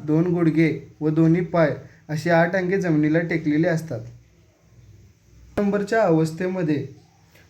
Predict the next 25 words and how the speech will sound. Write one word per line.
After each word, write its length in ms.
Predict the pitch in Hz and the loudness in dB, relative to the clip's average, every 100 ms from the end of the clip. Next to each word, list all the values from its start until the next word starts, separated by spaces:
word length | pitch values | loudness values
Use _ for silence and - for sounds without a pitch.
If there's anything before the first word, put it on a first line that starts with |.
| - - | -20 -2
श्वास 300 | 165 190 185 | 0 0 -2
घेऊन 340 | 185 170 143 - | 0 2 0 -4
हात 200 | 135 170 170 | -4 -4 -4
कोपरात 500 | - 160 160 165 180 | -4 -4 -2 -4 -4
सरळ 340 | - 170 165 180 | -6 0 0 0
करायचे 460 | 180 147 135 - | -2 -4 -4 -6
आहेत, 140 | 151 170 - _ _ _ _ - | -6 -6 -8 _ _ _ _ -4
खांदे 380 | 165 156 156 | 2 4 4
वर 300 | 180 175 180 | 2 2 2
उचलायचे 460 | 190 175 147 135 143 | 0 -4 -4 -4 -2
आहेत, 140 | 160 | -4
दोन्ही 380 | 170 156 156 175 | -2 0 2 2
पायाचे 500 | 175 175 160 160 180 | 0 0 2 2 0
चवडे 540 | 165 185 160 156 156 156 - _ _ | -6 -2 2 2 0 -4 -16 _ _
व, 440 | - 185 151 147 147 | -12 -2 0 0 -4
चवडे 380 | - 165 151 170 | 0 2 4 2
व 100 | 185 | 0
गुडघे 400 | 185 165 151 170 | 0 0 2 0
पूर्वी 400 | 175 170 151 160 | -2 0 4 4
ठेवलेल्या 440 | 185 175 165 180 | 2 0 0 0
जागी 360 | 180 160 151 170 | 0 0 0 -2
स-, 200 | 170 - - | -4 -16 -20
स्थिर 360 | - - 185 | -14 -6 -4
ठेवायचे 440 | 196 180 135 131 147 | -2 0 0 -2 -2
आहेत, 120 | 165 | -4